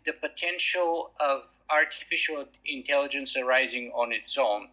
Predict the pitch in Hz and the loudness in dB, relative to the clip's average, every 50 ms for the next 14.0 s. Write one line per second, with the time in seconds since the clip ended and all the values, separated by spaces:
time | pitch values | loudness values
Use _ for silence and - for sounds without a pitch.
0 | _ _ - 139 131 127 123 110 - 113 120 127 135 131 127 127 - 131 117 - | _ _ -8 -6 -4 -4 -4 -4 -4 0 2 4 4 4 4 2 -2 -6 -8 -6
1 | - 120 120 - - 110 104 - - 117 110 101 - - - - - - _ _ | -4 -4 -4 -4 -4 -12 -10 -10 -6 -4 -4 -4 -4 -6 -8 -14 -16 -16 _ _
2 | _ _ _ _ _ _ _ - - - 160 151 143 143 135 - - 135 135 139 | _ _ _ _ _ _ _ -12 -6 -2 -2 0 0 -2 -4 -8 -12 -14 -10 -2
3 | 143 165 180 175 175 - - - 170 - - 143 143 139 131 123 120 131 127 123 | 0 2 2 2 0 -6 -10 -10 -10 -8 -2 0 0 0 0 -4 -4 -2 0 0
4 | 117 110 107 - - _ _ _ - 123 117 - - - _ _ _ _ _ _ | 0 -2 -4 -8 -18 _ _ _ -6 -6 -6 -6 -8 -14 _ _ _ _ _ _
5 | _ _ _ _ _ _ _ _ _ _ _ _ - - - _ _ _ _ _ | _ _ _ _ _ _ _ _ _ _ _ _ -20 -20 -20 _ _ _ _ _
6 | _ _ - 127 127 127 123 123 120 120 120 120 120 117 113 - - _ _ _ | _ _ -2 0 2 4 4 4 2 2 2 2 2 0 -2 -4 -8 _ _ _
7 | _ _ _ _ _ _ _ _ _ _ 143 139 151 180 202 226 240 240 - - | _ _ _ _ _ _ _ _ _ _ -6 0 2 2 2 2 -2 -6 -8 -6
8 | 196 185 - 190 196 190 - - 196 180 156 147 156 165 170 175 180 175 170 160 | -6 -4 -2 -2 -2 0 -2 -2 -2 -2 -2 0 2 2 2 2 0 0 -2 -4
9 | - 139 156 156 151 _ - 156 160 160 160 160 160 143 - - _ _ _ _ | -6 -10 -10 -10 -12 _ -6 -2 -2 0 0 0 -2 -4 -6 -10 _ _ _ _
10 | - 143 135 127 - 110 - - 143 156 147 139 - - - - 139 135 127 123 | -4 -2 0 0 0 -2 -4 -4 0 2 2 0 0 -6 -10 -6 -2 0 0 0
11 | 120 117 - - _ _ _ _ _ _ _ _ _ _ - 151 165 170 160 160 | 0 -2 -4 -8 _ _ _ _ _ _ _ _ _ _ 0 2 2 2 4 2
12 | 156 156 - - 160 156 147 143 - - 160 156 151 143 143 135 131 - 123 120 | 2 2 2 0 -2 -2 -2 -4 -4 -2 0 2 4 4 4 2 2 0 -8 -8
13 | - - - 147 143 139 135 131 - - 127 123 117 - - 143 131 - - | -8 -6 0 2 4 4 4 2 0 -8 -10 -10 -12 -10 -8 -8 -8 -8 -12